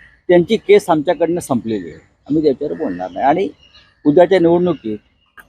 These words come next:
त्या केसची फाईल जनता पूर्ण बंद करणार आहे,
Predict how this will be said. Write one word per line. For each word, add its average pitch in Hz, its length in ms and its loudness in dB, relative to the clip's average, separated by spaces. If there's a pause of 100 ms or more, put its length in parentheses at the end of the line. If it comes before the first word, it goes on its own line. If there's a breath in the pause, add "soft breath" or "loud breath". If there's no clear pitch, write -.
(480)
त्या 175 100 6
केसची 180 440 2
फाईल 180 320 2
जनता 170 260 2
पूर्ण 202 260 2
बंद 202 260 2
करणार 170 360 4
आहे, 90 220 -4